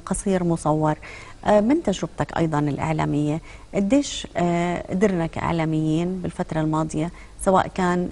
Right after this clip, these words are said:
آه، يعني في نرفع السياحة أو حتى نأثر على السياحة وتراجع عدد السياح، والسياحة دائمًا هي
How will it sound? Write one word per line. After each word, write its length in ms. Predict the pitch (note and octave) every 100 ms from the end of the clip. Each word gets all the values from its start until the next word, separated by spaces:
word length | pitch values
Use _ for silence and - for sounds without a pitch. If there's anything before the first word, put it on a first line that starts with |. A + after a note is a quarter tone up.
| -
آه، 400 | F3 E3+ E3 - - -
يعني 320 | E3 D3+ D3+ -
في 240 | F#3+ F3+ - - - - -
نرفع 400 | G3 G#3 G3 -
السياحة 580 | - G#3 G#3 A#3 - F3+
أو 100 | G#3+
حتى 420 | D#4 D#4 - G#3 - - -
نأثر 420 | G#3 - - G#3 E3+
على 320 | F3 F3 F3 - - -
السياحة 500 | F#3+ - F#3 F3+ F#3+
وتراجع 500 | G3+ F#3+ F#3 F#3+ F#3
عدد 340 | D#3 F3+ F3 E3+
السياح، 560 | E3+ - F3 E3+ G3+ B3 -
والسياحة 840 | G3+ G3+ G3+ G3+ - B3+ A#3 G#3+
دائمًا 360 | G3+ G#3+ G3+ G3
هي 240 | G3 F#3